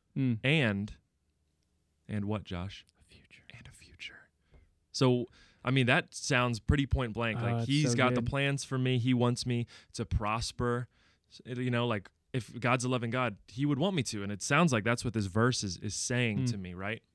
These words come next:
Speaker 1: Yeah. Uh, so I love that the way you just worded that. It sounds the way that he is talking to me. Two things. One, he's not talking to a person. He's talking to Israel in this chapter.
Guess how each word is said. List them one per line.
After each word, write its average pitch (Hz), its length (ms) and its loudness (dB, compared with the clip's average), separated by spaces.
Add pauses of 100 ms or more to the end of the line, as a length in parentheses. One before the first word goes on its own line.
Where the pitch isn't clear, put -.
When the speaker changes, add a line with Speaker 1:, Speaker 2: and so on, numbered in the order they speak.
Speaker 1:
Yeah. 120 140 4 (460)
Uh, 131 200 6
so 131 400 4
I 135 80 2
love 131 240 6
that 139 180 2
the 139 80 4
way 120 160 6
you 113 180 6
just 110 220 -4
worded 110 220 0
that. 107 220 -4 (400)
It - 100 -14
sounds 127 320 -2
the 123 100 -2
way 120 280 -2
that 123 200 -6
he 123 140 -4
is - 80 -6
talking 120 380 -4
to - 120 -6
me. 110 300 -2
Two - 180 4
things. 117 320 -4
One, 143 240 4
he's 135 260 4
not 151 200 0
talking 151 340 0
to 131 140 2
a 113 80 2
person. 123 440 0
He's 123 200 -6
talking 131 320 -2
to 123 160 -4
Israel 120 520 -4 (160)
in 131 140 -4
this 120 160 -2
chapter. - 460 -8